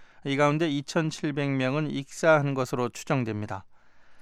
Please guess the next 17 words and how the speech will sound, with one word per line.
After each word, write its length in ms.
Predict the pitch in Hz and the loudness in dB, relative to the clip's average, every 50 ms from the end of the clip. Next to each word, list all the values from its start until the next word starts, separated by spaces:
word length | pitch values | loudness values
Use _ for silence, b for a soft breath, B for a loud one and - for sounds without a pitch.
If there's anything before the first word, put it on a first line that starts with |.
| b b b b | b b b b
한편 240 | - 170 156 180 160 | -4 -2 0 2 2
앙겔라 340 | 147 151 156 170 170 175 | 2 2 2 4 4 4
메르켈 460 | 170 170 165 160 - 180 175 170 170 160 | 6 4 2 2 2 2 4 4 4 2
독일 240 | 175 165 160 160 | 0 0 0 -2
총리와 420 | 151 - 170 160 160 160 170 175 175 | -2 -2 0 0 2 4 4 4 2
프랑스와 520 | 170 - - 180 175 160 - - 170 160 | 2 0 0 0 0 0 0 2 2 2
올랑드 540 | 151 151 151 151 151 151 147 143 151 151 147 - | 4 4 2 2 2 0 0 0 0 0 0 0
프랑스 260 | - 160 143 135 - | 0 0 0 0 -2
대통령은 560 | - 135 127 - 143 131 127 127 131 151 151 | -2 -4 -4 -2 -2 -2 -2 -2 -2 0 0
오늘 380 | 123 123 135 147 151 151 147 139 - | 0 0 0 2 0 0 -2 -4 -2
난민 440 | 135 127 135 139 147 151 156 156 | 0 2 2 2 2 0 0 0
사태를 420 | 139 156 143 139 - 147 139 135 127 | 0 -2 -2 -2 0 -2 -2 0 0
논의하기 480 | 123 123 123 123 120 120 110 117 113 | 0 0 0 0 0 -2 -2 -2 -2
위해 260 | 110 113 117 117 101 95 101 | -2 -2 -4 -4 -6 -8 -6
유럽 300 | 113 127 127 135 131 123 | -6 -4 -2 -2 -2 -2
의회에 560 | 127 127 123 120 117 113 107 104 107 117 120 | -2 -4 -6 -6 -6 -6 -6 -6 -6 -6 -8
출석합니다. 920 | 113 - - 147 127 - 135 - - - 101 92 - - - - - - | -10 -10 -12 -12 -10 -8 -10 -10 -10 -10 -12 -12 -12 -14 -18 -18 -18 -20